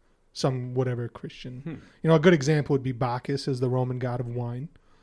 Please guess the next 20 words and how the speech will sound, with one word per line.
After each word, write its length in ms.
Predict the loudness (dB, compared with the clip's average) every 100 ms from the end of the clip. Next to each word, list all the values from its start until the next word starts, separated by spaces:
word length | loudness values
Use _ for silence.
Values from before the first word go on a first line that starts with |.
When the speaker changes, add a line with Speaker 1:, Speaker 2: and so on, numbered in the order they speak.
| _ -16 -6
Speaker 1:
So 160 | 4
Speaker 2:
Okay. 40 | 4
Speaker 1:
let's 120 | 6
say 80 | 4
I 80 | 2
paint 280 | 2 -2 0
Bacchus. 500 | -2 -2 -4 -4 -6
He's 180 | -8 -2
just 300 | -4 -4 0
doing 240 | 2 4
wine 240 | 4 2
stuff. 400 | -2 -2 -2 -2
I'm 140 | -6 -6
not 160 | -2
getting 200 | 2 8
arrested. 540 | 10 10 8 6 2 4
It's 120 | 4
all 160 | 4 4
cool. 320 | 8 6 6 -2 -8
Speaker 2:
<laughs> 260 | -8 -4